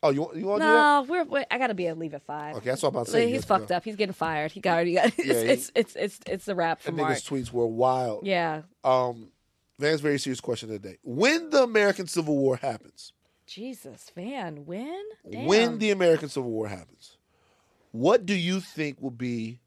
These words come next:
Speaker 1: the most important occasion, the most important historical event that will lead to the American Civil War? Will it be the election of Barack Obama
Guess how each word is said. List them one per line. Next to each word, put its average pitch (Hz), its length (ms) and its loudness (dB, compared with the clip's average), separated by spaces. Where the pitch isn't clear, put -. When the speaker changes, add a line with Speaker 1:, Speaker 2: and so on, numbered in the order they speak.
Speaker 1:
the 135 340 -8
most 135 400 0
important 180 760 -8
occasion, 123 640 -6
the 113 100 -10
most 120 340 -4
important 202 640 -4
historical 143 600 -4
event 107 340 -10
that 120 160 0
will 117 180 -2
lead 120 580 -6
to - 120 -12
the 98 160 -10
American 92 420 -18
Civil 90 320 -18
War? - 240 -20
Will 143 180 0
it 175 120 -8
be 156 280 -6
the 113 100 -6
election 175 380 2
of 196 100 -2
Barack 185 260 4
Obama 135 440 -4